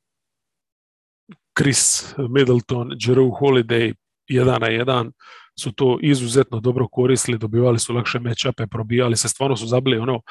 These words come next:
masu do-, bitnih šuteva, sve što triba. Janisu je bilo lakše probit se, jeli? A onda ova opcija prva s kojom su krenili, jeli?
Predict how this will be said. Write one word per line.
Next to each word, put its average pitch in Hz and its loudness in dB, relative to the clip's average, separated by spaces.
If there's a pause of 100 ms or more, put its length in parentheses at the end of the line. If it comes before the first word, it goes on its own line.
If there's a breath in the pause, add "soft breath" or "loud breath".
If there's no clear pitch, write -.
(340 loud breath)
masu 139 -2
do-, 139 -2
bitnih 123 -6
šuteva, 117 -2
sve - -2
što - -4
triba. 135 -2 (760 loud breath)
Janisu 131 2
je 123 4
bilo 131 2
lakše 131 0
probit 123 0
se, 113 -2
jeli? 131 2 (340 soft breath)
A 165 2
onda 156 2
ova 147 4
opcija 139 2
prva 135 0
s - -4
kojom 127 -4
su - -6
krenili, 123 -2
jeli? 123 0